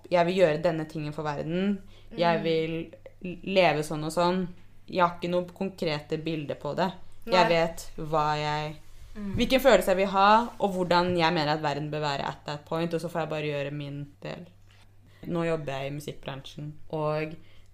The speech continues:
Speaker 1: havnet i en jobb, jeg så ikke den jobben komme, og det har vært helt fantastisk. Selv om det har vært, det har vært jævlig vanskelig å bygge relasjoner på Zoom,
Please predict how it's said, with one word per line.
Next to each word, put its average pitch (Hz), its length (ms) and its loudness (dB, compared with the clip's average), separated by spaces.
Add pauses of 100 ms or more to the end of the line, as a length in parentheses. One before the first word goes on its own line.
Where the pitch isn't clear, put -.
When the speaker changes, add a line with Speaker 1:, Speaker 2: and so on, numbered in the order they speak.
(420)
Speaker 1:
havnet 185 280 6
i - 40 8
en 175 80 2
jobb, 160 160 4
jeg 175 180 8
så 170 240 2
ikke - 260 -2
den 151 180 0
jobben 147 340 -6
komme, 156 480 -4 (400)
og 160 320 4
det 156 200 2
har 160 260 2
vært 160 340 -4
helt 151 220 0
fantastisk. 156 760 -6 (240)
Selv 180 200 4
om 165 60 2
det 180 80 4
har 160 140 4
vært, - 280 -14 (200)
det 170 80 -4
har 170 80 6
vært 165 220 0
jævlig 156 320 0
vanskelig 160 300 -4
å 147 40 -8
bygge 147 220 -4
relasjoner 143 480 -6
på 147 120 -10
Zoom, 170 400 -4